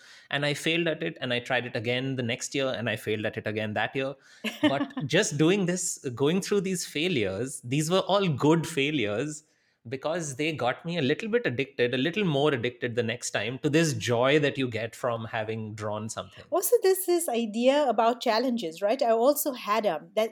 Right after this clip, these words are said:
Speaker 2: it's an on or off. If you do every day in October, you succeeded. If you didn't, you failed. And now, uh,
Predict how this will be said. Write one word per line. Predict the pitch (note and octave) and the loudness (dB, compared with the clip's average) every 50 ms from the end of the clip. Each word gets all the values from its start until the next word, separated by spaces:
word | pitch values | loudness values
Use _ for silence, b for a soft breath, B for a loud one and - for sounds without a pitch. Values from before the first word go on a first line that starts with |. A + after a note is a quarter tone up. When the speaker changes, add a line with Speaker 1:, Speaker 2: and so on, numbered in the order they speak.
| - | -4
Speaker 2:
it's | - A#3 A3+ - - | -8 -8 -6 -4 -2
an | C4 C4 C4 C4 - | -2 -2 -2 -4 -4
on | A3+ G#3+ G#3+ A3 A3+ B3 B3 A#3+ | -4 -2 0 0 0 -2 -2 -2
or | A3 A3 A3+ A3+ - | 0 0 0 0 2
off. | C4 B3+ F3 - - - - | 2 2 2 0 -6 -10 -8
If | A3 G#3+ - - - | -8 -8 -8 -8 -6
you | A3 B3 C4 | -4 -4 -4
do | G#3+ F#3 E3+ F3 A3+ C4 D4 C4+ A#3 F#3 - - _ _ | -4 -6 -6 -2 0 0 0 0 -2 -4 -8 -12 _ _
every | - G3+ G#3 F#3+ G#3 G#3+ G3+ F#3+ | 2 2 2 2 0 -6 -4 0
day | G#3+ G#3+ G#3 G3+ | 2 2 2 2
in | G3 G3 | 2 0
October, | F#3+ F#3+ - - B3 B3 A3 F#3+ E3+ | -2 -4 0 0 2 2 2 2 -2
you | D#3+ E3+ F3+ G3 | -2 -4 -6 -6
succeeded. | - - A3 A3 - - C#4 C4+ A3 F3+ - - - B B B B B B B B3+ | -6 -6 -6 -6 -6 -4 -4 -4 -4 -4 -6 -8 -10 B B B B B B B -8
If | B3 B3 - | -8 -6 -6
you | A#3+ B3+ B3+ B3+ G#3 F#3+ F3+ F3+ | -4 -4 -4 -4 -4 -8 -8 -4
didn't, | - D4 F4+ D4 D4+ B3 G3+ G3 F3+ - - - _ _ _ - | 0 2 2 2 2 0 -2 -4 -6 -10 -14 -18 _ _ _ -12
you | A3 G#3+ | -10 -10
failed. | G#3+ - - C4 C4+ C#4 C#4 A#3 E3 D#3+ F3+ B B B B B B | -10 -6 -4 -4 -4 -2 -2 -4 -4 -6 -10 B B B B B B
And | A#3+ B3+ B3+ C4 | -6 -2 -2 0
now, | C4 C4+ D4+ F4 G4 - A3 - - - | 0 0 0 0 0 0 -2 -2 -4 -4
uh, | C4 B3+ C4 C4+ C#4 C#4 | -4 -2 -2 -2 -2 -4